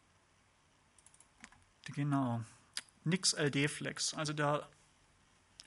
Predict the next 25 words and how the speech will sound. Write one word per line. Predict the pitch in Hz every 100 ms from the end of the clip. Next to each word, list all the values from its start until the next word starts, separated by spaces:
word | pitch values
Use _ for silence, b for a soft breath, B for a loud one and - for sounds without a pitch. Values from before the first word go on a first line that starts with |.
| -
Linker | 147 202 220 214 196 -
und | 147
der | 135
Nix, | 151 220 -
also | 143 135
wenn |
ich | 127
das | -
Make | 170 196
eingebe, | 170 160 160 160
der | 143
liest | 147 156 - - _ _ -
diese | 160 151
Variable. | 135 127 120 123 127 123 _ _ b b b b b b _ _ _ _ _ _ -
Und | - 139 147 - - _ _
das | 165 156
ist |
quasi | - 156 143
eine | 135
Nix-Erweiterung. | 135 - 131 127 127 127 139 - _ _ -
Und | - 143 147 - -
diese | 175
Variable | 160 147 151
enthält | 160 139 156
jetzt | 156 - -